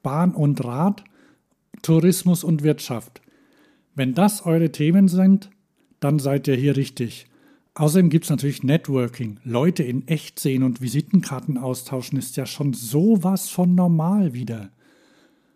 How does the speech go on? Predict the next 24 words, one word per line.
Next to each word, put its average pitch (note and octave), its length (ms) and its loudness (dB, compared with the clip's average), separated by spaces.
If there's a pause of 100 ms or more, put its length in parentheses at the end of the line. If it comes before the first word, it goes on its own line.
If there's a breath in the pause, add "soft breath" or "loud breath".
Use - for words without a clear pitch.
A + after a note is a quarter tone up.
(140 soft breath)
Am C#3 160 -4
Abend B2+ 280 -4
vorher E3+ 340 2
gibt's C#3 240 -8
sogar D3 240 0
noch D3+ 320 2
eine E3 180 4
Veranstaltung. C3 840 -8
Ich - 220 -2
lese F3 360 0
noch F3 140 0
mal E3+ 160 2
vor. C3 380 -2 (960)
Am C#3 220 0
Vorabend G3+ 600 4
des D3 240 -4
Viva D3 260 0
Velo F3 260 4
Kongresses, C3 680 -4 (380 soft breath)
dem B2 320 -2
zweiundzwanzigsten C#3+ 880 -2
September D3 560 0
zwanzig C#3 600 -8
zweiundzwanzig, C#3+ 960 -4